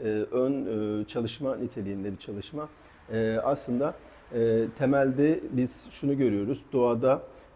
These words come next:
habitat oluşturucu türlerin aslında ver-, diğer türleri verdiği ekosistem hizmetlerinin çok, e, önemli olduğunu, bu kalamarların da, e, aslında eğer ortamda bu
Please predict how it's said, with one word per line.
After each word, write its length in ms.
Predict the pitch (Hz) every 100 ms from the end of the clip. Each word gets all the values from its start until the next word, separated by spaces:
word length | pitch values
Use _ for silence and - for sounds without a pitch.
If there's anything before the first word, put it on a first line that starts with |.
| -
habitat 400 | - 123 151 147
oluşturucu 680 | 135 127 - 120 95 104 98 - - - -
türlerin 580 | - 131 120 113 139 160 - -
aslında 520 | 120 117 131 123 120
ver-, 260 | 113 117 113 113
diğer 260 | 117 143 143
türleri 320 | 127 110 101
verdiği 260 | 104 104 101
ekosistem 640 | 104 113 - - 143 131 127
hizmetlerinin 640 | 110 107 - 98 120 165 - - - -
çok, 420 | 170 165 - -
e, 320 | 110 107 107
önemli 320 | 117 120 131
olduğunu, 480 | 165 156 143 143 156 - - - -
bu 200 | 131 123
kalamarların 720 | 131 123 127 123 120 123 113
da, 180 | 120 - - - -
e, 160 | 110 113
aslında 600 | 104 110 - 117 110 127 - - - 110
eğer 380 | 113 117 117 - - - _ _ _ _ _ -
ortamda 680 | 120 117 127 123 127 185 - - -
bu 280 | 143 131